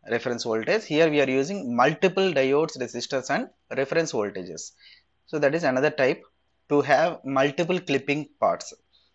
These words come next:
Okay, suppose clipping may be done in the positive peak or it may be done in the negative peak, or it may be done at two levels.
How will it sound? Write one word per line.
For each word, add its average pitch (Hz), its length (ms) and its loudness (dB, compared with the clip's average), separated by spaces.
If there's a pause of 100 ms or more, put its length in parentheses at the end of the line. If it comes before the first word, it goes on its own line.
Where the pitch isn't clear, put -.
(240)
Okay, 113 460 -4
suppose 131 380 -2
clipping 165 680 0 (400)
may 131 140 2
be 143 140 0
done 147 280 2
in 139 120 -6
the 117 120 0
positive 123 460 -2
peak 170 240 -2
or 143 120 6
it 127 140 -4
may 131 140 -4
be 135 100 -2
done 131 160 0
in 127 80 -4
the 127 80 -4
negative 120 420 -4
peak, 92 220 -12 (760)
or 151 140 6
it 156 160 0
may 143 120 0
be 151 120 0
done 147 260 0
at 170 320 -4
two 202 140 4
levels. 101 500 -2